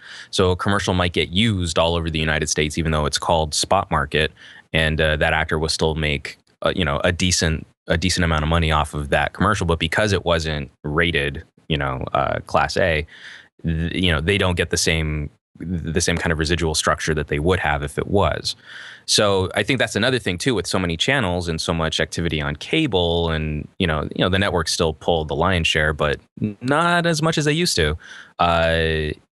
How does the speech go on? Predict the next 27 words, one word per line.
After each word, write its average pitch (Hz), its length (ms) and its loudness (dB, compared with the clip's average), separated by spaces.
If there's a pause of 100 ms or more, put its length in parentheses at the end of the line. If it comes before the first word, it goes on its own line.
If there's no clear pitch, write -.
(140)
you 95 140 2
know, 80 140 -2 (100)
y-, 87 480 -6
y-, - 140 -14
you're 107 420 2
just 113 180 2
seeing 131 220 4
a, 101 140 0
a 95 80 2
different, 85 640 0 (200)
a, 92 100 2 (560)
a, 69 440 0
a 110 80 2
different 104 400 0
payout 80 520 -2
for 80 360 0
what 80 140 0
the 82 120 2
actor 78 300 0
would 85 200 2
have 82 160 -2
made 73 440 -2
versus 78 280 0
what 78 140 -2
they 73 100 0
make 69 220 -4
today. - 340 -2